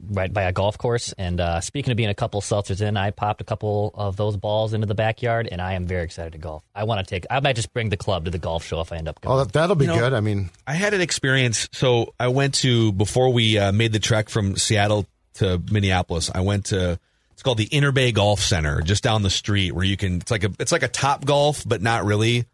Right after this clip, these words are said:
Speaker 3: where you can aim at things. There's, there's, like, Trackmans in every station. You can drink seltzers, beers, whatever you want to. And, um,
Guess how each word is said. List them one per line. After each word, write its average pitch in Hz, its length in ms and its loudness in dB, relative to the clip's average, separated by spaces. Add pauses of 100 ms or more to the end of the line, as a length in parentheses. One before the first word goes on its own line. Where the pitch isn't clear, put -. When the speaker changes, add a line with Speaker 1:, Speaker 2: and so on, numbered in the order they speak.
(460)
Speaker 3:
where 107 300 2
you 113 160 0
can 117 180 0
aim 147 260 2
at 139 160 0
things. 135 420 2
There's, 110 300 0
there's, 101 300 0
like, 95 220 2 (120)
Trackmans 131 880 2
in 120 80 2
every 117 180 2
station. 113 680 2
You 113 120 0
can 107 180 2
drink 104 280 2
seltzers, 113 720 2
beers, 104 300 4
whatever 98 160 2
you 92 80 2
want 92 180 0
to. 104 240 0 (800)
And, 104 540 0
um, 92 400 2